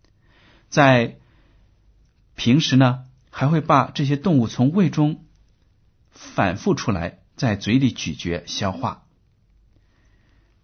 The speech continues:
所以呢，我们可以看到，蹄分两半，而且又反刍的动物呢，就是洁净的动物。上帝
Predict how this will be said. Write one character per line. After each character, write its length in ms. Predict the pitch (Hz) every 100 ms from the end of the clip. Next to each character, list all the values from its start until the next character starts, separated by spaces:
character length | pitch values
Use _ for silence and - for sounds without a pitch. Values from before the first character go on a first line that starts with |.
| _ -
所 240 | - 131
以 100 | 123
呢， 240 | 110 117 - _ -
我 120 | 104
们 120 | 110
可 140 | -
以 80 | 127
看 260 | - 131 123
到， 300 | 120 - _ _ _ _ _ _ _ _ _ _ _
蹄 240 | - - 208
分 220 | 240 240
两 200 | 170 110
半， 360 | - 131 - _ _ _ _ _ _ _ _ -
而 140 | 143
且 200 | 185 123
又 360 | 147 120 98 - _ _
反 340 | - - 107 101
刍 160 | 131
的 100 | 165
动 220 | 180 175 123
物 80 |
呢， 260 | 107 101 - _ _ _ _ _ _ _ _ _ _ -
就 140 | 156
是 280 | 131 104 -
洁 260 | - 104 127
净 160 | 196
的 100 | 117
动 220 | 95 127 95
物。 280 | 85 - _ _ _ _ _ _ _
上 360 | - - 185 143
帝 340 | 151 104 -